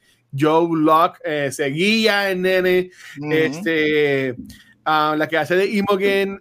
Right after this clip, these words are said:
Speaker 1: o sea, no, la, este, Rhea Norwood, eh, a mí se me,
Speaker 2: Ay,
Speaker 1: se me
Speaker 2: ella
Speaker 1: pareció
Speaker 2: me
Speaker 1: un mo-,
Speaker 2: encanta.
Speaker 1: se me pareció un montón una, una panita mía que no, no, no ve mucho, que se llama Kim.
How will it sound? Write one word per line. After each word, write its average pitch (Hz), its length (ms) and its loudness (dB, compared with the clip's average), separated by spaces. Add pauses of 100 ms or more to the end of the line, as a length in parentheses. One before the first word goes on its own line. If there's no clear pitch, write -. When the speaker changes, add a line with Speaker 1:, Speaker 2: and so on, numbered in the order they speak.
(140)
Speaker 1:
o 170 60 -12
sea, 175 140 2
no, 165 260 -2
la, 151 200 0
este, 151 420 -2
Rhea 208 360 0
Norwood, 190 640 -2 (460)
eh, 147 640 -4
a 147 120 -4
mí 147 100 -6
se 165 100 -4
me, 180 60 0
Speaker 2:
Ay, 180 80 0
Speaker 1:
se 180 60 2
me 185 100 4
Speaker 2:
ella 196 160 2
Speaker 1:
pareció 196 80 0
Speaker 2:
me 190 60 0
Speaker 1:
un 190 60 -2
mo-, - 60 4
Speaker 2:
encanta. 165 720 4 (440)
Speaker 1:
se 170 120 0 (120)
me 175 80 2
pareció 170 240 2
un 185 80 2
montón 233 400 2
una, 220 340 0
una 190 260 2
panita 214 300 0
mía 208 180 0
que 214 120 -2
no, 165 200 0
no, 160 200 -4
no 156 160 -4
ve 160 80 0
mucho, 175 180 0
que 202 80 0
se 180 80 0
llama 185 220 2
Kim. 196 420 0